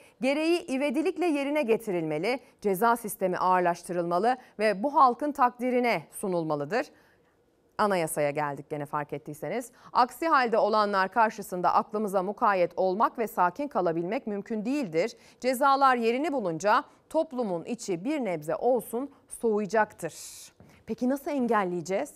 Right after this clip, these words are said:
İş cezaya varmadan aslında bunun önüne geçmek gerekmiyor mu? Biliyorsunuz bu suçluyu ilan eden kişi Cumhurbaşkanı Başdanışmanı Oktay Saral. Ee, elinizden tutan yok. Konuyla ilgili yapacaklarınızı bekliyoruz. Mesela İstanbul Sözleşmesi'ne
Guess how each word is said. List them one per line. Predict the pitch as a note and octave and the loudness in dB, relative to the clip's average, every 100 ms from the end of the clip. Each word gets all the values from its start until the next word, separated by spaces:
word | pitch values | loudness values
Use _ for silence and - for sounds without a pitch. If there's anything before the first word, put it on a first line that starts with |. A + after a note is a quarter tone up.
| - | -12
İş | - - | -10 -2
cezaya | G3+ G3+ A3 A#3 | -2 0 2 2
varmadan | A#3+ D4+ D4+ A#3+ A3 | 2 2 0 -2 -2
aslında | G3 F#3+ G#3 F#3+ | -2 -4 -4 -4
bunun | G3 F#3+ | -4 -4
önüne | F3+ F#3 | -4 -4
geçmek | F3 E3+ F#3 E3+ | -4 -4 -8 -6
gerekmiyor | G3+ E4 - G3+ D#3 C#3+ | -4 -4 -4 -4 -2 -2
mu? | F3 E4+ - - - - | -2 -4 -4 -18 -20 -6
Biliyorsunuz | D4+ D#4+ C4+ - B3 A4 - A3+ | -2 2 2 0 -4 -6 -6 2
bu | C#4+ C#4 - _ _ _ _ _ _ _ _ - | 4 4 0 _ _ _ _ _ _ _ _ -14
suçluyu | - C#4 - C4 B3+ | -8 -6 -6 -6 -4
ilan | B3 C4 C4+ A#3+ | -2 2 2 4
eden | A3 G3 G3+ | 2 2 0
kişi | A3+ F#4+ | -4 -4
Cumhurbaşkanı | B3+ B3+ C4 G#3+ G#3 F#3+ F#3 | -2 -2 2 2 2 -2 0
Başdanışmanı | A3+ B3+ G3 F3 - D#3 - | 0 0 -6 -8 -6 -6 -4
Oktay | G3+ - G#3+ F4+ - _ | -4 0 0 0 -6 _
Saral. | - - C4+ F3+ A#3 F4+ _ _ _ - | -6 2 4 6 6 2 _ _ _ -4
Ee, | A3 G#3 F#3+ F3+ E3+ - - _ _ _ _ _ _ _ _ - | 0 0 2 0 0 -2 -8 _ _ _ _ _ _ _ _ -2
elinizden | D#4+ C4+ F#3+ G3+ F#3+ | 0 0 0 -2 -2
tutan | B3+ F4 B4 G#4 | -4 -2 2 2
yok. | F3 - - _ _ _ _ _ _ | 0 -4 -20 _ _ _ _ _ _
Konuyla | B3 A#3+ A3 F#3+ | -6 -2 0 -2
ilgili | F3+ F#3+ | -2 -4
yapacaklarınızı | G3 F#3+ F#3 F3+ E3+ A3+ A#3+ | -4 -2 -4 -2 -4 -4 -4
bekliyoruz. | B3 A3+ F3 F3 | -4 -2 -2 -2
Mesela | F#3 F#3+ F3+ | -4 -4 -4
İstanbul | - B3 A3+ | -4 -6 -6
Sözleşmesi'ne | F#3+ F#3+ E3 F3 F3+ F3+ A#3+ C#4+ | -6 -8 -8 -10 -10 -10 -8 -8